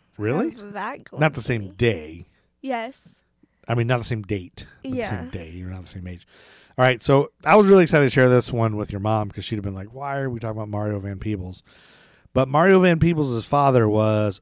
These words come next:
Speaker 1: an awesome blaxploitation director, and you probably don't know what that is, but in the seventies, there was all these cool, uh, films starring black people that were, like, cool and funky and, uh,
Speaker 2: Yeah.
Speaker 1: stuff like that. So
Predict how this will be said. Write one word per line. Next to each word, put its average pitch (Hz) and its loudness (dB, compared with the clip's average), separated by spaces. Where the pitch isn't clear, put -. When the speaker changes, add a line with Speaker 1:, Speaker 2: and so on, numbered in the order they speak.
Speaker 1:
an 107 -4
awesome 117 -2
blaxploitation 110 -6
director, 98 -14
and 110 -8
you 107 -8
probably 110 -4
don't 107 -8
know 107 -6
what 104 -8
that 104 -8
is, 92 -10
but 101 -12
in 101 -10
the 98 -12
seventies, 107 -4
there 101 -8
was 98 -10
all 117 -6
these 110 -6
cool, 113 0
uh, 107 -2
films 110 -4
starring 107 -6
black 107 -4
people 104 -6
that 101 -10
were, 101 -10
like, 95 -10
cool 127 -2
and 101 -10
funky 113 -2
and, 110 -2
uh, 98 -8
Speaker 2:
Yeah. 262 -4
Speaker 1:
stuff 120 -4
like 104 -8
that. 107 -8
So 110 -2